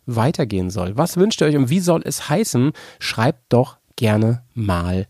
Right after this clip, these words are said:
an, ähm, zum Beispiel per WhatsApp. Die Nummer ist in den Shownotes oder meldet euch auf Instagram unter at real bears on tour oder schickt einfach eure Gedanken ins Universum und hofft, dass sie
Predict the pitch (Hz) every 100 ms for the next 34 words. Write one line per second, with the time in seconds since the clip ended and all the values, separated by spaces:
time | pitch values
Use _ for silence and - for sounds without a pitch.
0 | _ _ _ _ 104 98 98 98 - 113
1 | 101 92 92 95 - 107 98 95 104 113
2 | 101 143 - - 127 123 113 120 123 120
3 | 123 - 151 - 160 143 - 127 123 120
4 | 120 120 - 107 104 95 90 107 101 -
5 | 104 104 - _ _ 117 127 - - 135
6 | - 120 117 110 110 - 117 110 104 98
7 | _ 107 104 _ - - - 104 110 123
8 | 127 131 _ 110 104 101 98 - - 104
9 | 107 107 - _ _ - 147 139 147 151
10 | - - - _ 147 190 - 180 - -
11 | 127 - 131 127 117 117 117 123 117 120
12 | 113 107 123 120 117 - 113 110 - 98
13 | 95 - 104 - 107